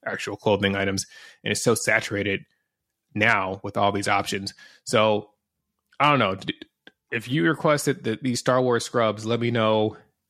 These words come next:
and why, why you did it. What are your thoughts on these Gucci scrubs?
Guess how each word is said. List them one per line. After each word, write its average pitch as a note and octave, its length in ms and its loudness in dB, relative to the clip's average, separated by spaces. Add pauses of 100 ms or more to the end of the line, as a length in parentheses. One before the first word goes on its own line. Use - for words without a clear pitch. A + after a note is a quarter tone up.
(500)
and G2 180 0
why, G#2 380 2 (100)
why A#2 160 2
you A2 140 -2
did G2+ 160 2
it. G#2+ 180 0 (840)
What A#2 180 2
are A#2+ 40 4
your A2 100 2
thoughts G#2+ 460 0
on G2+ 560 0 (260)
these G2+ 200 -4
Gucci G#2 560 -2 (400)
scrubs? A2 760 0